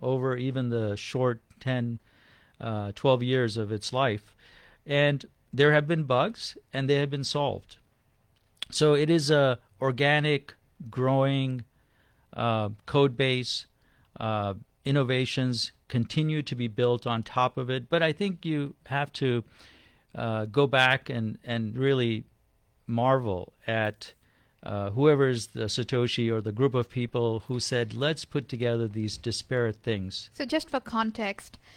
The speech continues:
Speaker 2: nobody knows who is the creator of Bitcoin.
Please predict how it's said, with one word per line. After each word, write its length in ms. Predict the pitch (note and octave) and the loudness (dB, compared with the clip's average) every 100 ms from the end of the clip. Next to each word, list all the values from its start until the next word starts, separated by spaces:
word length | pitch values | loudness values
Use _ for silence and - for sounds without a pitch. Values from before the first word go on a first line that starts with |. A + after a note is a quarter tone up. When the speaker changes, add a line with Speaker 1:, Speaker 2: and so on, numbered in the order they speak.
| - _ | -20 _
Speaker 2:
nobody 640 | A3+ B3 C4 C#4+ C#4 C4 - | 0 2 2 -4 -4 -6 -2
knows 360 | A3 G#3 G#3+ | 0 0 -4
who 200 | - A3+ | -4 -2
is 220 | G#3+ G#3 - | -2 -4 -8
the 100 | G#3 | -10
creator 560 | - A#3 A3 G#3 G3 | -6 -4 -2 -4 -6
of 200 | F3 _ | -12 _
Bitcoin. 480 | F#3+ - - F3 F#3 | -10 -10 -14 -12 -8